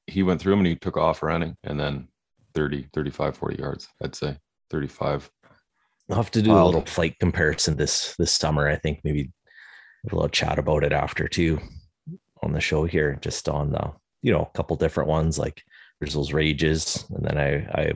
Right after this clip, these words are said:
Speaker 2: won that set from, uh, Crimson Talon. Those things
Speaker 1: Yeah.
Speaker 2: look nasty, man, the hybrids.
Speaker 1: Yeah,
Speaker 2: But I'm
Speaker 1: those are
Speaker 2: curious how
Speaker 1: crazy.
Speaker 2: those fly, 'cause they got those little, just little bleeders by the looks of 'em. So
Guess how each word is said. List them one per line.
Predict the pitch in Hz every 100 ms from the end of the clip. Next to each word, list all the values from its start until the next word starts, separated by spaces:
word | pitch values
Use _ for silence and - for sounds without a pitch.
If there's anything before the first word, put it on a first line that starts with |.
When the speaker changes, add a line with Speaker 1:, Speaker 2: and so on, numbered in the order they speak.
| 76
Speaker 2:
won | 76 78
that | 71 -
set | - 65 -
from, | - 78 80
uh, | 78 76 80
Crimson | - 80 76 71 69
Talon. | 71 76 82 104 -
Those | - -
things | 87 82
Speaker 1:
Yeah. | -
Speaker 2:
look | -
nasty, | 80 71 71 71 - 76
man, | 69 71 73
the |
hybrids. | - - 78 90 101 - - - - - -
Speaker 1:
Yeah, | 71
Speaker 2:
But | 80
I'm |
Speaker 1:
those | 80
are | 71
Speaker 2:
curious | 101 85
how | 78
Speaker 1:
crazy. | 82 78
Speaker 2:
those | 82 -
fly, | - 71 69
'cause | - 71
they | 71
got | 71
those | - 73 -
little, | 76 73 69 - _ _ -
just | - -
little | 71 69
bleeders | 76 80 73 73
by | -
the | 73 73
looks | 76 -
of | 101
'em. | 107 123 - _ _ _ -
So | - 76 71